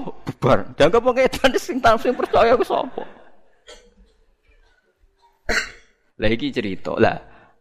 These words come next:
wong ninggalo Quran iku ana sing gak peduli blas, nganggep Quran gak wahyu iku wong kafir. Nah wong Islam senajan to ninggalo Quran iku ndekne iman cuma ra iso nglakoni.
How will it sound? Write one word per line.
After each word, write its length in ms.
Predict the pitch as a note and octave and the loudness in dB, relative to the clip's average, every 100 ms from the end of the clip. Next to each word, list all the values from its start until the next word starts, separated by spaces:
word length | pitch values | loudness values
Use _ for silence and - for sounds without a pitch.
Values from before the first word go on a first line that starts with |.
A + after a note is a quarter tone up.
| _ _ _ _ _ _ | _ _ _ _ _ _
wong 480 | D#3+ E3 F#3+ F#3 F#3 | -4 4 6 6 2
ninggalo 480 | E3 C3 B2+ C3 B2+ | 2 4 4 2 0
Quran 340 | B2+ - B2+ C#3 | -4 -2 -2 -2
iku 160 | D#3+ - | -2 0
ana 320 | B2+ B2+ B2 | 2 2 0
sing 160 | B2+ A2+ | -2 0
gak 200 | F#2+ - | 0 2
peduli 440 | A2 A2+ G#2+ G2+ | -2 -2 -2 -2
blas, 360 | - - G#2 - | -6 -2 -2 0
nganggep 360 | C3 C3+ A#2+ | 0 2 0
Quran 400 | - A#2 - G2+ | -2 -2 0 -2
gak 160 | - - | -2 -2
wahyu 400 | D#2 - G#2 G#2 | -4 -4 -4 -6
iku 240 | A2+ D3+ | 0 2
wong 200 | A2 G2+ | 2 -2
kafir. 720 | G2 F#2+ - - - - - _ _ - - | -6 -8 -8 -14 -16 -18 -20 _ _ -14 0
Nah 160 | D#3 D#3+ | 2 4
wong 180 | D#3 | 0
Islam 400 | E3+ F#3+ D#3+ D3 | -2 -2 0 0
senajan 400 | D3 C3+ B2 B2 | 2 0 2 0
to 140 | A#2+ A#2+ | 0 0
ninggalo 420 | A#2 G#2+ G#2 G2+ | 2 2 2 0
Quran 480 | G2+ F#2+ - E2 F#2 | -2 -4 -2 -2 -2
iku 240 | G#2+ D3+ D3+ | -4 -4 2
ndekne 340 | A#2 G#2+ A2 G#2+ F#2 | 2 2 -2 -2 -6
iman 260 | F2 G#2 B2+ | -2 0 0
cuma 320 | B2+ C3+ B2 | 0 0 0
ra 160 | G#2+ G#2 | 0 -4
iso 480 | G2+ - A#2 B2 - _ _ _ _ _ - | -4 -2 0 -2 -4 _ _ _ _ _ -2
nglakoni. 500 | G2+ E2 - - | 0 0 -6 -20